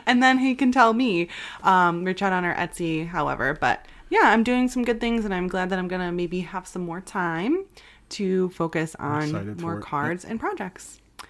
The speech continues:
Speaker 2: Good.
Speaker 1: But, uh, what's going on with, uh, what? Huh? What? Why are you
Speaker 2: Ma.
Speaker 1: looking at me like that?
Speaker 2: Because you're pretty.
Speaker 1: Oh.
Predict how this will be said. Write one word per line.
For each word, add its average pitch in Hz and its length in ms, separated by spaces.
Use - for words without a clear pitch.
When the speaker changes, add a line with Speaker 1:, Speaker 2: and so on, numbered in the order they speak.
Speaker 2:
Good. 196 160
Speaker 1:
But, 214 200
uh, 208 180
what's 233 180
going 277 260
on 277 280
with, 269 360
uh, 226 420
what? 285 260
Huh? 285 260
What? 311 140
Why 190 140
are 349 60
you 403 80
Speaker 2:
Ma. 466 80
Speaker 1:
looking 453 380
at 285 60
me 226 140
like 196 260
that? 185 260
Speaker 2:
Because 180 320
you're 190 80
pretty. 170 520
Speaker 1:
Oh. 254 280